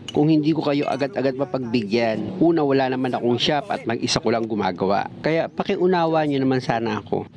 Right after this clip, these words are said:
Unang-una, tatapatin ko na kayo. Hindi naman ako ganong kadunong.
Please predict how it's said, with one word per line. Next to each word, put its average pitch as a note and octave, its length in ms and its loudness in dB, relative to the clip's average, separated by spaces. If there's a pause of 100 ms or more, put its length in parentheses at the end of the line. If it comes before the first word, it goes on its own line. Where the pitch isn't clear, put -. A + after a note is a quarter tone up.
(240)
Unang-una, C#3+ 640 2
tatapatin A#2+ 480 -2
ko A2 160 0
na A2 80 0
kayo. A2 320 0
Hindi D3+ 240 2
naman E3+ 240 2
ako D#3+ 240 0
ganong C#3 320 0
kadunong. A2+ 640 2